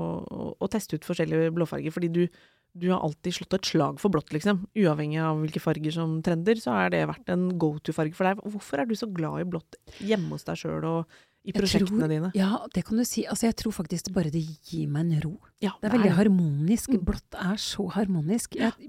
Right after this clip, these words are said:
Speaker 2: blir veldig sånn rolig av det.
Speaker 1: Det er lett å trives i.
Speaker 2: Det er veldig lett, men så
Speaker 1: Mm.
Speaker 2: har du alle de nyansespektre,
Speaker 1: Mm.
Speaker 2: eh, med blå, sånn at den du har valgt på kjøkkenet, det er ikke den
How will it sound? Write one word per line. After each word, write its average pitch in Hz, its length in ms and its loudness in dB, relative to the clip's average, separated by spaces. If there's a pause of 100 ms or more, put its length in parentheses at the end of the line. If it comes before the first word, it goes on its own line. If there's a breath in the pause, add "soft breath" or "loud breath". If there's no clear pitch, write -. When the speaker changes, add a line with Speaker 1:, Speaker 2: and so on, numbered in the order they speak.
Speaker 2:
blir 196 240 2
veldig 196 200 2
sånn 208 220 4
rolig 165 500 4
av 143 80 0
det. 233 160 4 (200 loud breath)
Speaker 1:
Det - 80 -4 (100)
er 185 60 2
lett 240 160 2
å 196 100 4
trives 165 320 2
i. 202 100 2 (200)
Speaker 2:
Det 247 100 -2
er 254 180 0
veldig 254 220 6
lett, 277 220 4
men 269 140 8
så 285 100 6
Speaker 1:
Mm. 247 40 6
Speaker 2:
har 240 160 8
du 302 80 8
alle 240 180 6
de 214 140 8
nyansespektre, 196 1200 6 (120)
Speaker 1:
Mm. 190 280 4
Speaker 2:
eh, 208 240 8
med 220 200 8
blå, 202 300 10
sånn 202 240 4
at 190 160 2
den 202 200 6
du 190 140 6
har 175 100 6
valgt 175 180 0
på 202 100 0
kjøkkenet, 233 420 2
det 247 100 8
er 208 80 4
ikke 254 120 0
den 247 140 8